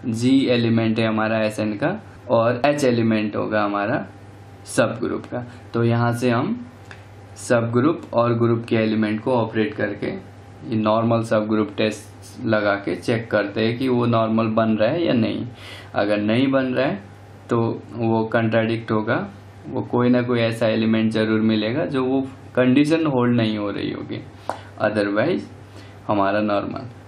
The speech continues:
तो उस केस में हम ये पूरे चेक कर सकते हैं, ठीक है।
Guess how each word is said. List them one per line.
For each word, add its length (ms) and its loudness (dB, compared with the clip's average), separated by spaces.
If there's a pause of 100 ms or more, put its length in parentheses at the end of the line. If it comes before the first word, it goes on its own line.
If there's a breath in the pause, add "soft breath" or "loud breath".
तो 100 2
उस 220 2
केस 300 0
में 140 2
हम 300 0 (320)
ये 260 2
पूरे 340 2 (320)
चेक 260 0
कर 160 2
सकते 380 -8
हैं, 140 -10 (440)
ठीक 220 -10
है। 80 -2